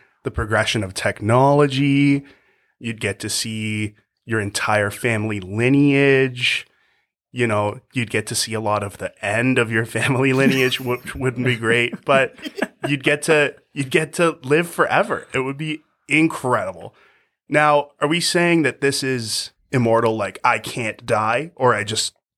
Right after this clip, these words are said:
Speaker 1: don't age?
Speaker 2: Can't die.
Speaker 1: Okay. So think about all the incredible things you could do. I would immediately go skydiving.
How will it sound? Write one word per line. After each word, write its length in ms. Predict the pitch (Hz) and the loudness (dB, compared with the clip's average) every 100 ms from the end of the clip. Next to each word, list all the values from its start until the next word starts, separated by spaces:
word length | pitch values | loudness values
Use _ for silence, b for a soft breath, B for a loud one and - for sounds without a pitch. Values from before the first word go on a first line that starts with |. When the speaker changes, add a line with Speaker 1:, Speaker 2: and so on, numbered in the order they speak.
| _ | _
Speaker 1:
don't 240 | 123 107 - | -4 -4 -8
age? 540 | 107 82 78 - - - _ - | -14 -14 -10 -4 -4 -4 _ -8
Speaker 2:
Can't 180 | 98 82 | -6 -6
die. 140 | - _ _ _ _ _ - | -14 _ _ _ _ _ -6
Speaker 1:
Okay. 320 | 127 101 - b b b b b b | -2 -2 -4 b b b b b b
So 160 | - 170 | 0 2
think 140 | 160 | 4
about 200 | 160 151 | 4 4
all 140 | 139 | 4
the 100 | 139 | 2
incredible 480 | 120 - 143 117 110 | 0 2 2 2 -2
things 280 | 110 101 98 | -4 -6 -6
you 60 | - | -16
could 120 | 98 | -14
do. 180 | 101 107 | -12 -4
I 240 | 110 139 | 2 2
would 300 | 143 143 131 _ _ _ _ _ 170 | 2 -2 -2 _ _ _ _ _ 0
immediately 960 | 151 143 147 135 117 110 104 98 90 _ _ _ _ | 2 2 0 -2 -6 -8 -10 -18 -18 _ _ _ _
go 100 | 107 | -10
skydiving. 640 | 95 - 73 80 67 76 | -10 -10 -12 -18 -20 -20